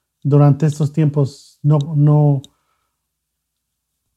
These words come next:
la gente está preocupada, la gente está alterada, está, ah,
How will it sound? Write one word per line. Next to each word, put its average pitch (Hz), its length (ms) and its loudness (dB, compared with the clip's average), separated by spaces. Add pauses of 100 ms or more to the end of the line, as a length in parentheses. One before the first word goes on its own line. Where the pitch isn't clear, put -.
(1160)
la 156 140 -2
gente 160 260 0
está 208 480 -4
preocupada, 175 540 0
la 135 120 0
gente 156 220 -2
está 185 580 -2 (340)
alterada, 160 640 2
está, 170 640 -2 (340)
ah, 139 380 -6